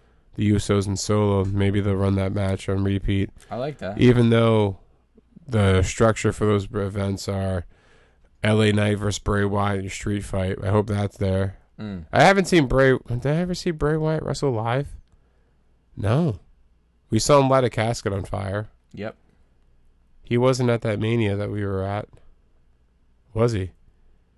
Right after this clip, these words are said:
Speaker 1: No. He wasn't.
Speaker 2: No. Sorry. Yeah, I, I, I popped up. I was
Speaker 1: You
Speaker 2: like, "Oh."
Speaker 1: saw him 'cause he wrestled at the Mania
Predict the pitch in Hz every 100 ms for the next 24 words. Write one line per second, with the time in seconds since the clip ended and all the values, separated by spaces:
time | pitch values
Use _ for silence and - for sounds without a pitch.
0 | _ _ _ _ _ _ _ _ _ _
1 | _ _ _ _ _ _ _ _ 107 104
2 | 113 110 - _ _ _ _ _ _ _
3 | _ _ _ _ _ _ _ _ _ -
4 | 95 95 120 107 - _ _ _ _ _
5 | _ _ _ _ _ _ _ _ _ -
6 | 110 113 113 - _ _ _ _ _ -
7 | 113 107 104 117 98 92 - 87 - -
8 | 120 104 131 123 - 92 92 120 190 -
9 | 120 110 104 110 113 104 98 110 110 110
10 | - 113 104 101 101 101 104 104 101 98